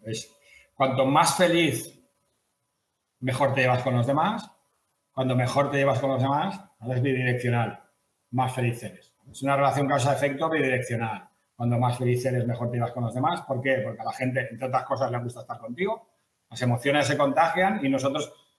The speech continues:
todos habréis percibido, si os digo, pensar en un amigo o en dos al que el mero hecho de verles os alegre. Estoy convencido de que os habrá llegado a la mente la imagen de una o dos, tres personas que suelen ser alegres, que suelen ser vitalistas, que suelen ser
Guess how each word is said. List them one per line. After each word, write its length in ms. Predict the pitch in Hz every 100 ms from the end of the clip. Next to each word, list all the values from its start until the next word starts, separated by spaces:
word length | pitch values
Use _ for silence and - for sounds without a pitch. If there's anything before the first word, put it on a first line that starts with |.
| _ _
todos 280 | - 135 127
habréis 240 | 143 143 127
percibido, 560 | 143 143 143 151 165
si 160 | 139 139
os 120 | 127 - -
digo, 420 | 135 127 113 - 135 135 _ _
pensar 320 | 147 127 175
en 100 | 190
un 140 | 190 185
amigo 300 | 185 196 190
o 80 |
en 100 | 175
dos 480 | 180 208 - - _ _ -
al 140 | 143
que 80 | 143
el 60 |
mero 240 | 139 165 175
hecho 160 | 175
de 100 | 175
verles 320 | 165 170 190 -
os 120 | 139
alegre. 580 | 135 131 110 95 - _ _ _ _ _ _ _ _ _
Estoy 240 | - 131 123
convencido 500 | 139 143 - 160 170
de 80 |
que 80 | -
os 120 | -
habrá 160 | - 127
llegado 340 | 135 135 139
a 20 | 139
la 100 | 135
mente 360 | 139 143 156
la 120 | 143
imagen 440 | 127 123 127 147 143
de 160 | 131
una 320 | 127 131 139 131
o 20 |
dos, 240 | 135 131
tres 140 | 131 123
personas 500 | 262 147 190 - - _ _ _
que 80 | 135
suelen 420 | 123 143 143 151
ser 600 | - 147 165 - - - _ _ _ _ _ _ _ _
alegres, 560 | 117 117 123 117 92 -
que 100 | 110
suelen 240 | 110 127
ser 320 | 123 143 147 139
vitalistas, 640 | 131 120 123 123 - 120
que 100 | 123
suelen 260 | 123 131 131
ser 460 | 139 139 - -